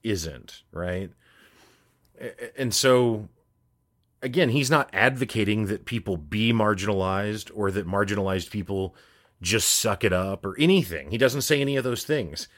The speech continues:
He's just simply saying that the concept or the notion that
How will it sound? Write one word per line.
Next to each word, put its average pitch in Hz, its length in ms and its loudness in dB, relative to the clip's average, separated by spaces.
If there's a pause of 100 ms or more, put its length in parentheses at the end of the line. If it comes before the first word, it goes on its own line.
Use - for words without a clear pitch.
He's 143 220 2
just 107 320 2
simply 127 340 4
saying 120 500 0
that 98 280 0 (1200)
the 120 140 0
concept 143 580 2
or 120 80 0
the 104 100 0
notion 107 560 0
that 98 280 -2